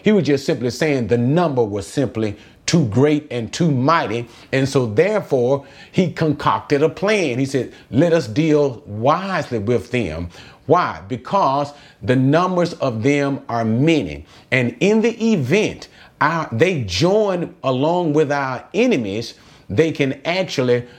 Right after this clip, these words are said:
uh, depart from out of the land. So that lets us see what? That even at this particular time, the Egyptians had already enslaved the Semite people.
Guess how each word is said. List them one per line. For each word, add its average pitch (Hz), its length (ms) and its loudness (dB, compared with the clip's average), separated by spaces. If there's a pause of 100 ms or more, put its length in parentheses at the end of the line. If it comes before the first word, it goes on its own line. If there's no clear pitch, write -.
(240)
uh, 123 260 2
depart 143 640 0
from 151 520 -4
out 127 200 0
of 110 120 -2
the 120 80 2
land. 127 460 -2 (140)
So - 180 2
that 143 220 2
lets 170 320 0
us 131 180 -4
see 180 220 0
what? 139 480 0 (340)
That 147 260 2
even 185 460 2
at 147 260 -2
this 214 240 0
particular 151 720 -2
time, 117 600 -4 (240)
the 147 100 2 (100)
Egyptians 120 680 0
had 143 240 0 (120)
already 160 1200 2
enslaved 160 920 0
the 131 80 0
Semite 120 560 -2
people. 196 380 -2